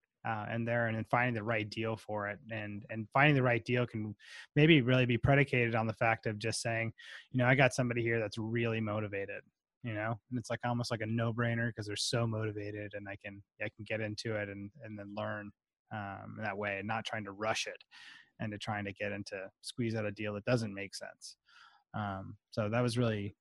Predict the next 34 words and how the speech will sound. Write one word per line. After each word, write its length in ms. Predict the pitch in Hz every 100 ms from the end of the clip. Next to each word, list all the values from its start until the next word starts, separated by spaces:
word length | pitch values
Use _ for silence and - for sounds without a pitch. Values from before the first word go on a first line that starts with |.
| -
really 200 | 123 104
neat 260 | 110 104 -
to, 280 | 110 101
to 120 | - 107
hear 120 | 107
from 160 | -
today. 240 | 101 107 104
Do 100 | 110
you 100 | 127
have 160 | 135 131
a, 200 | 117 110 _ _ _
you 60 | 123
know, 40 |
from 220 | 110 113 123
your 100 | 131
story 300 | - 131 127
here 100 | 131
today, 300 | 117 120 117
do 80 |
you, 160 | 113 117
do 80 | - -
you 60 | 123
think 140 | 120
you 60 | 127
have 80 | 117
a 60 |
takeaway 680 | - 127 123 123 123 123 120
for 160 | 117
the 240 | 107 107 107
listeners 500 | 117 - 127 123 120
about, 340 | 107 104 101 - _ _ _ 123
you 80 |
know, 100 | 107
what, 220 | 107 110